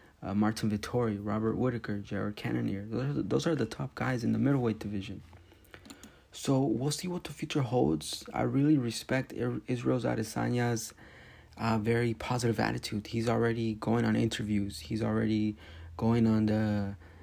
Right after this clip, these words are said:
his Instagram and Twitter posts. And he's very, he's being very polite, and he's being very optimistic about the future.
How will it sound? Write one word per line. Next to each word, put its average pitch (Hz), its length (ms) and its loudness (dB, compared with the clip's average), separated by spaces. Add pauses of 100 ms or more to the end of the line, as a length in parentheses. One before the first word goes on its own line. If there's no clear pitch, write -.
(180)
his - 160 -4
Instagram 110 600 0
and 104 120 -4
Twitter 123 280 -2
posts. - 460 -6 (340)
And 120 160 2
he's 131 160 6
very, 143 480 10
he's 127 240 2
being 170 260 12
very 151 200 12
polite, 135 460 6 (120)
and 131 180 8
he's 120 220 6
being 151 340 10
very 135 260 8
optimistic 127 520 2
about 113 220 2
the - 80 -14
future. - 420 0